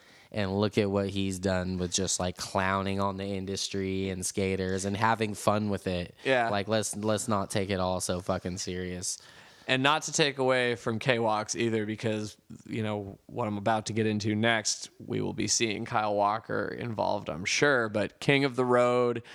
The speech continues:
Speaker 2: is dropping in about a month from now.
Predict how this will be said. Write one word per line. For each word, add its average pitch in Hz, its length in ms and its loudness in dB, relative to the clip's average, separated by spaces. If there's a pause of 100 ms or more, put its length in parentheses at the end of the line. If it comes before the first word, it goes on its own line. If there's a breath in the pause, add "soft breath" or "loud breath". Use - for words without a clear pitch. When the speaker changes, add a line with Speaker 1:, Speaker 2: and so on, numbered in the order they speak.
(300 loud breath)
Speaker 2:
is 113 160 -2
dropping 120 800 2 (800 soft breath)
in 110 140 -2
about 107 320 -2
a 101 60 -2
month 131 360 2
from 123 280 0
now. 110 540 0